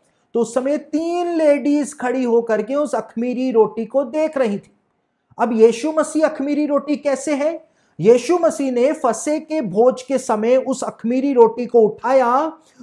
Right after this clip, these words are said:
और अपने चेलों से कहा कि ये अख़मीरी रोटी जो है वो मेरी देह है, मेरा शरीर है जो तुम्हारे लिए दिया जाता है। तो यीशु मसीह ने अख़मीरी रोटी से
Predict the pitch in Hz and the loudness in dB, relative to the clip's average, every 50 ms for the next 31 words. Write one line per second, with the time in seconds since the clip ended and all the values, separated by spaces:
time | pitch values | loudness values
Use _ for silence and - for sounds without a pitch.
0 | - - 214 226 233 226 233 254 269 269 - 269 254 262 262 285 311 320 311 311 | -4 0 0 0 0 0 -2 -4 -6 -4 -2 0 2 2 4 4 2 2 0 -2
1 | 302 294 - 240 196 240 262 277 277 - 294 277 285 302 285 269 - - - 254 | -2 -2 -2 -2 0 0 0 -2 0 0 0 4 4 4 4 4 -2 -6 -6 -4
2 | 254 285 294 302 320 339 320 285 285 269 269 - 277 269 214 240 269 247 202 226 | -2 0 0 2 2 2 2 2 0 0 0 -2 -4 -4 0 0 0 2 2 2
3 | 226 220 220 233 254 269 262 - - _ _ _ _ - 226 233 226 233 233 233 | 2 2 2 2 2 0 0 -4 -12 _ _ _ _ 0 0 2 2 0 0 0
4 | 220 247 226 - - 139 123 - - 214 262 311 311 277 254 262 269 262 247 247 | -2 -4 -6 -8 -10 -14 -10 0 2 2 4 4 2 2 2 0 0 0 0 0
5 | 247 247 226 - - 220 202 226 247 254 220 220 226 247 214 226 233 226 233 233 | 0 -2 -4 -4 -4 -4 -4 -4 -4 -4 -2 -2 -2 -2 0 0 -2 -2 0 -2
6 | 233 220 202 214 220 220 220 220 214 214 214 208 180 160 196 208 208 190 175 147 | -2 0 0 0 2 4 4 2 2 2 0 0 0 -2 -2 -2 -2 -2 -2 -2
7 | 185 180 180 175 - 185 156 135 127 - _ _ _ _ _ _ _ _ _ _ | -2 -4 -4 -4 -6 -6 -6 -8 -10 -14 _ _ _ _ _ _ _ _ _ _
8 | 254 254 226 233 247 247 247 - 349 349 339 311 320 - 262 262 262 294 294 - | 0 2 4 4 2 2 2 0 0 2 2 0 0 -2 -4 -2 0 -2 -2 -2
9 | - 220 - - - 233 226 240 254 269 277 339 359 359 320 294 240 226 - - | -6 -8 -8 -10 -8 -6 -4 -4 -2 -2 0 0 0 0 0 0 0 -2 -2 -6
10 | 226 202 - - 190 175 175 185 220 285 285 | -8 -8 -6 -6 -4 -2 0 0 -2 -2 -4